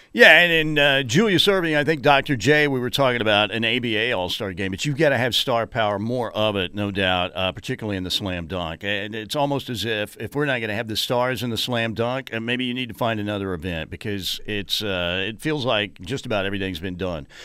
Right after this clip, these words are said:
Okay, uh, Brandon, right before we let you go, one last quick thought. Uh,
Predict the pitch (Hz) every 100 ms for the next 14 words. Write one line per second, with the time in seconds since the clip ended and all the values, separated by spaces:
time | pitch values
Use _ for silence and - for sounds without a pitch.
0 | - - - - - 214 180 131 - 147
1 | 143 147 202 220 208 208 190 196 202 196
2 | 190 185 180 185 175 185 196 185 180 160
3 | - 180 - - 165 165 165 160 143 147
4 | 143 143 139